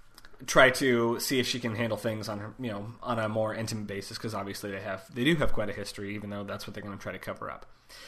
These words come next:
So we see Adam for the first time, uh, this season. Obviously, he was a major player in last season. So Claire gives him a call, and she asks him to deny the affair, destroy the picture,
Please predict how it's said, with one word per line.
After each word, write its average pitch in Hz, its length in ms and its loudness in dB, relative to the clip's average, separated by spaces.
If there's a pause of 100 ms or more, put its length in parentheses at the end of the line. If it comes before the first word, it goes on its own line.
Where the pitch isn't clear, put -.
(140)
So - 140 4
we 190 80 10
see 247 200 4
Adam 139 220 10
for 123 80 2
the 107 80 0
first - 280 -4
time, 101 320 -2 (280)
uh, 110 160 2
this 113 160 0
season. 113 400 -4 (640)
Obviously, 120 320 2
he 120 140 2
was 113 160 2
a - 40 2
major 110 280 0
player - 320 6
in 107 120 0
last 117 240 2
season. 104 320 -6 (1080)
So 139 420 8
Claire 165 220 0
gives 160 200 2
him 160 120 2
a 147 40 -2
call, 120 380 6
and 117 180 0
she 123 200 0
asks - 460 -2
him 127 200 0
to 123 240 4
deny 117 260 2
the 123 140 2
affair, 131 640 4 (420)
destroy 120 280 0
the 104 80 -2
picture, 127 680 4